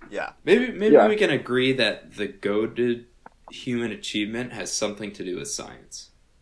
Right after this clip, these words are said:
Speaker 1: Yeah.
Speaker 2: 'Cause I think it does.
Speaker 1: I, I
Speaker 3: I
Speaker 1: would
Speaker 3: think that's true. Yeah.
Speaker 2: 'Cause everything else
Speaker 3: I mean,
Speaker 2: doesn't
Speaker 3: sci-,
Speaker 2: really
Speaker 3: science direct-,
Speaker 2: matter. <laughs>
Speaker 3: and science directly, science directly benefits humans,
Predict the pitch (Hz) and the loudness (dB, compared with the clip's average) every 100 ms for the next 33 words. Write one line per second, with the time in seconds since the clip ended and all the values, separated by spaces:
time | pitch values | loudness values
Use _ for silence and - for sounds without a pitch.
0 | _ _ _ _ - 147 107 117 120 185 | _ _ _ _ -6 -2 -2 -2 -4 -6
1 | - - 78 - - - - - 147 170 | -8 -12 -14 -14 -6 -2 0 2 6 8
2 | 170 135 127 - - 123 - - 151 - | 8 6 2 -2 -4 -6 -6 4 4 4
3 | - - - - - - - - 104 113 | -8 -20 -20 -20 -20 -20 -20 -14 -4 -2
4 | 120 120 113 98 98 180 165 - 170 - | -2 -2 -2 2 8 8 8 8 6 6
5 | 143 190 220 220 - 170 151 147 - 135 | 8 12 12 12 8 10 10 6 -2 0
6 | 175 151 175 196 190 160 156 165 - 185 | 2 6 6 6 4 6 10 10 10 6
7 | 151 - 277 175 214 202 185 160 160 - | 4 -2 4 8 8 8 6 10 8 8
8 | 175 143 147 143 - 127 - 135 - - | 2 4 0 0 -6 -8 -6 -6 -6 -12
9 | - | -16